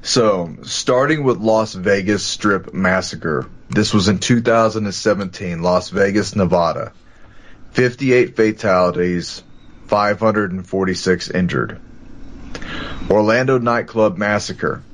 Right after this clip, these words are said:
Orlando, Florida, two thousand and sixteen. Forty-nine fatalities, fifty-three injured. Virginia Tech Massacre, Blacksburg, Virginia, two thousand and seven.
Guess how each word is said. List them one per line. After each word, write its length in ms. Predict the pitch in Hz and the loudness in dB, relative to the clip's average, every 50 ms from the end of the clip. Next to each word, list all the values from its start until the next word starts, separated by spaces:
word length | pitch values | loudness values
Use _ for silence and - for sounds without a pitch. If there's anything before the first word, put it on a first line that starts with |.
| - - | -6 -2
Orlando, 500 | - 98 95 90 90 98 98 98 104 101 | 0 2 2 2 2 2 2 2 2 0
Florida, 480 | - - - 107 104 104 98 98 98 95 | 0 0 0 2 2 4 4 2 2 0
two 220 | - - 110 104 | 0 -2 -2 0
thousand 420 | - 113 101 98 95 92 90 95 | 2 2 2 2 2 0 -2 -4
and 80 | 95 90 | -6 -6
sixteen. 600 | - - 98 90 - - - 120 113 92 80 92 - - - - - - - - - - - - - - - - - - - | -4 -4 -4 -4 -6 -2 2 2 2 2 2 -4 -10 -18 -20 -20 -20 -20 -20 -20 -20 -20 -20 -20 -20 -20 -20 -20 -20 -4 0
Forty-nine 580 | 117 120 127 127 127 127 127 127 127 123 120 | 2 4 4 4 2 2 2 2 2 0 -2
fatalities, 920 | - - 120 113 117 - 113 107 101 101 101 98 101 98 98 95 90 - - - | -2 -2 -2 -2 0 2 2 4 4 4 2 2 0 -2 -4 -6 -8 -10 -12 -14
fifty-three 720 | - - - 117 110 - 113 104 - - 95 104 101 90 82 | -10 -2 0 0 0 0 -2 -6 -6 -4 -2 0 0 2 2
injured. 420 | 104 107 90 82 80 - - - - - - - - - - - - - - - - | 2 2 2 0 -2 -2 -4 -10 -14 -18 -20 -18 -18 -18 -18 -16 -18 -16 -14 -14 -2
Virginia 600 | - - 87 107 110 98 90 113 131 131 139 139 | 2 4 6 6 4 4 2 0 2 2 2 0
Tech 300 | 131 - 139 131 123 120 | 0 2 2 0 2 0
Massacre, 580 | 117 117 120 123 123 - - 113 - 95 87 80 | 0 0 2 0 0 -2 -6 -6 -4 -4 -4 -4
Blacksburg, 680 | 78 76 95 101 104 110 110 - - - 110 110 107 92 | -2 0 2 2 2 2 0 -4 -2 2 2 2 2 0
Virginia, 580 | 92 101 95 85 101 101 98 98 95 95 95 90 | -4 -8 -6 -4 -4 -2 -2 0 2 2 2 0
two 220 | - - 110 98 | 2 0 0 2
thousand 420 | - 104 98 98 98 92 95 92 | 4 4 4 4 4 2 2 0
and 120 | 90 90 87 | 0 0 0
seven. 380 | - - 110 98 - 62 58 | 2 2 2 2 2 -2 -8